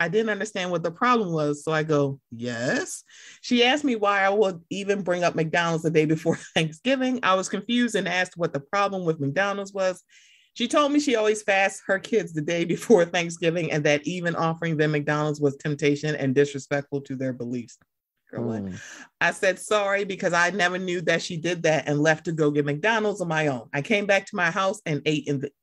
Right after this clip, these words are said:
Speaker 1: ate it in the kitchen. She saw me and told me she couldn't believe how disrespectful I was being and told me to eat in my room.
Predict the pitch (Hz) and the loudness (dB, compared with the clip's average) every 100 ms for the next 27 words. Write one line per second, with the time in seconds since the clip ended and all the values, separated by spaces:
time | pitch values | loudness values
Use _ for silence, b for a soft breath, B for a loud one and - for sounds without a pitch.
0 | - 190 240 208 165 139 127 - 311 302 | 0 2 4 2 2 -4 -4 -4 -4 -2
1 | 294 262 B B B B 254 262 269 262 | -2 -2 B B B B -2 0 2 2
2 | 254 240 247 220 233 220 - 214 196 185 | 2 2 2 2 0 -2 2 2 2 0
3 | 185 208 170 170 170 196 190 175 175 175 | 0 2 0 2 -2 -2 -2 -2 0 0
4 | 151 156 156 156 156 151 147 165 156 151 | 2 2 2 0 0 -2 -2 0 0 0
5 | 143 - 156 156 143 139 139 135 135 135 | -4 -4 -4 -2 0 2 2 2 -2 -2
6 | 131 | -6